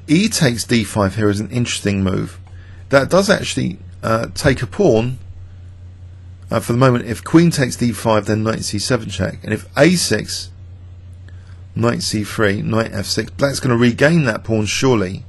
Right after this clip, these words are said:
d four, knight d five, d takes c five, just testing this. White might be a little bit better here in this position, but it's not as fun as the game continuation, keeping the queens on.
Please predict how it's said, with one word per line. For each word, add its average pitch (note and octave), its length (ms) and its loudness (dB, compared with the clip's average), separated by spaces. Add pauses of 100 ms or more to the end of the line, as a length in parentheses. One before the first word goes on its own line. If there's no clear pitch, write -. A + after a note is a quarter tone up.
(1080)
d C#3+ 180 8
four, F3+ 380 4
knight B2 280 2
d A#2 120 -2
five, B2+ 580 -2 (720)
d C3+ 160 6
takes C3 300 0
c F3 260 0
five, D#3 480 4
just D3 200 0
testing A#2+ 420 0
this. B2 320 -4 (1900)
White C#3+ 220 2
might F3+ 320 0
be D#3 80 -2
a C#3+ 60 0
little C#3 240 4
bit B2+ 280 -4
better D#3 400 2
here F#2+ 440 0 (520)
in G#2+ 180 0
this G#2+ 140 -2
position, G2+ 520 -2 (720)
but C3 440 4
it's C3 180 -2
not C#3 220 0
as A#2 80 -4
fun B2 260 2
as G#2+ 140 0
the G#2 140 0
game A2 240 2
continuation, F#2+ 720 -4
keeping G2 320 -4
the F#2 60 -4
queens G#2 280 -2
on. G2 240 -2